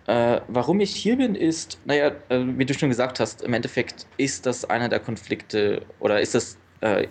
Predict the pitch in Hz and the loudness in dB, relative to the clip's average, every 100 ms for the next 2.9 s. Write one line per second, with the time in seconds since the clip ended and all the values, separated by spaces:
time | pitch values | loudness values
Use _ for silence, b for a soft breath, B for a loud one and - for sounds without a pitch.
0 | - - 113 110 76 - - - 120 131 | -8 -2 0 2 -2 -4 -18 -4 0 2
1 | 117 - 107 104 - - 104 98 117 120 | 0 -2 -4 -4 -8 -2 2 2 2 2
2 | 107 101 92 - 156 160 165 - | 2 2 0 0 -2 0 -2 -2